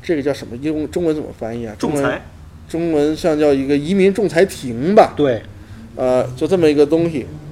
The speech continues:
Speaker 1: 呃，然后呢，去上诉。上诉呢，其实也很，很，很奇怪，这边这个在我看来都是不合理的，因为当时从你提交的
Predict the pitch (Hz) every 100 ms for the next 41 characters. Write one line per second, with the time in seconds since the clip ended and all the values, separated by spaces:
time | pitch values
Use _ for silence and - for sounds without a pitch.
0 | - - - - - - 131 135 135 131
1 | 131 117 131 175 175 165 190 269 226 392
2 | - - - - - - - - - -
3 | - - - - 311 294 339 240 - 269
4 | 262 190 196 214 143 - 147 143 185 165
5 | 262 240 247 220 - - 269 131 - 180
6 | 180 165 240 - 233 220 123 110 196 240
7 | 269 302 247 277 175 - - 185 226 226